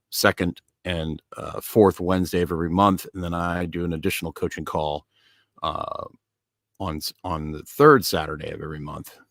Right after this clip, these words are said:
at eleven o'clock, I believe. And we basically get on these calls and kinda help people, uh, figure out what they need to be doing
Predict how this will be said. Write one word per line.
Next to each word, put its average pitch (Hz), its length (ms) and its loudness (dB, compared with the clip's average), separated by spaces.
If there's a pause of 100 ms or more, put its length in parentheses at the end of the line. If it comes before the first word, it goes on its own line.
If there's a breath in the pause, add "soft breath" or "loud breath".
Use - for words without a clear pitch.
(140)
at 80 60 -10
eleven 73 340 -6
o'clock, 71 400 -6
I - 20 -8
believe. 71 480 -12 (300)
And 87 100 -6
we 82 80 -4
basically 87 360 2
get 80 180 -4
on 80 120 0
these 76 160 -6
calls 76 520 -4 (640)
and - 100 -8
kinda 73 320 -6
help 76 260 -4
people, 76 440 -4 (540)
uh, - 340 -10 (760)
figure 95 280 2
out 80 80 2
what 82 120 -2
they 82 100 -6
need 76 100 -4
to 76 80 -8
be - 120 -12
doing 73 360 -6